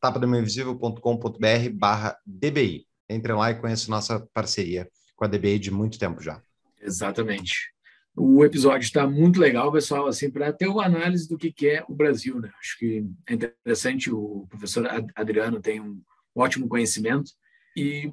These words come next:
Speaker 2: é interessante a gente falar de coisas que não são, não estão sendo ditas na mídia tradicional, que o Brasil possui alguns problemas que são bastante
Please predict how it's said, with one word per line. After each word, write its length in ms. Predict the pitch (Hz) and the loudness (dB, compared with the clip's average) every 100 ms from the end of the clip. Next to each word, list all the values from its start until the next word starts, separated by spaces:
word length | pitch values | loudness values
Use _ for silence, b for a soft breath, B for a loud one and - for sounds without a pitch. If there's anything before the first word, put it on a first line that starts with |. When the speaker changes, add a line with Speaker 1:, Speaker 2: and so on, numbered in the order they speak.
| - | 2
Speaker 2:
é 100 | 165 | 2
interessante 480 | 147 160 151 156 165 | 6 6 6 4 2
a 60 | |
gente 180 | 147 156 | 2 -2
falar 400 | - 147 131 135 | 0 2 2 2
de 140 | 139 | -2
coisas 640 | 131 127 131 135 139 131 - | -2 0 2 4 4 2 -4
que 100 | 127 | -4
não 180 | 123 131 | -4 -4
são, 320 | 143 123 - _ | -8 -8 -14 _
não 260 | 120 127 156 | -2 4 4
estão 260 | 156 143 | 6 2
sendo 300 | 117 143 135 | 4 2 2
ditas 300 | 117 135 131 | 2 0 0
na 100 | 117 | 0
mídia 220 | 117 123 | 0 -2
tradicional, 720 | 123 113 107 110 95 110 135 - b | -2 -4 -2 -4 -2 -2 -4 -6 b
que 160 | - 123 | -6 -4
o 100 | 120 | -4
Brasil 540 | 117 123 113 107 123 | -2 0 0 0 -4
possui 320 | 117 120 - 131 | -2 -4 0 -2
alguns 380 | 127 139 110 | 0 -2 -4
problemas 420 | - 123 120 120 - | 0 0 0 -2 -6
que 60 | |
são 120 | 135 | -6
bastante 640 | 123 110 - 127 - 120 | -4 -4 -4 -8 -8 -8